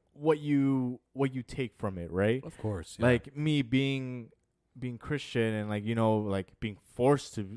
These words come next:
Speaker 1: go to fucking church. Like, I didn't, I
Speaker 2: Yeah.
Speaker 1: never wanted to go.
Speaker 2: Yeah, yeah.
Speaker 1: And then I guess just having my own type of experiences that, like, if I were to tell you them, you just think I'm crazy, right?
Speaker 2: Yeah.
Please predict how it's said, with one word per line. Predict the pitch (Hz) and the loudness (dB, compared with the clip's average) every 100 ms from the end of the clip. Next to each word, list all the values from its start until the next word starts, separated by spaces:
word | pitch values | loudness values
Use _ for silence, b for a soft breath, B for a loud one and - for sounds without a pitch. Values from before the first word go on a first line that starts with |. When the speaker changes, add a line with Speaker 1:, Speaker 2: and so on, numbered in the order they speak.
| - | -10
Speaker 1:
go | - 101 | -4 -4
to | 87 | -4
fucking | - 95 85 | -10 -14 -14
church. | - 90 - - | -8 -8 -10 -14
Like, | 90 | -10
I | 90 | -4
didn't, | 117 107 90 | -4 -4 -6
I | |
Speaker 2:
Yeah. | 113 | -4
Speaker 1:
never | 165 107 | -2 -2
wanted | 90 85 | -4 -6
to | 85 | -6
go. | 90 101 _ | -8 -8 _
Speaker 2:
Yeah, | 107 | -10
yeah. | 90 87 b b b b _ _ | -10 -10 b b b b _ _
Speaker 1:
And | 143 156 | -2 0
then | |
I | 160 | 0
guess | 160 185 - | 0 -2 -2
just | 147 | -4
having | 113 127 131 | 0 2 2
my | 120 | -2
own | 110 120 117 | -2 -4 -4
type | 117 110 | -6 -6
of | 104 | -4
experiences | 104 - 107 104 107 107 110 | -6 -6 -4 -4 -6 -6 -4
that, | 104 101 | -2 -2
like, | 98 95 92 - _ | -2 -4 -4 -14 _
if | 117 113 | -6 0
I | 113 117 | 0 0
were | 107 107 | -2 -6
to | |
tell | - 113 | -6 -4
you | 104 | -4
them, | 101 101 98 | -4 -6 -8
you | |
just | 98 - - | -10 -14 -16
think | 92 | -14
I'm | 87 | -12
crazy, | 87 101 95 87 82 | -10 -6 -6 -6 -12
right? | 85 90 92 - | -8 -6 -6 -10
Speaker 2:
Yeah. | 104 85 | -12 -12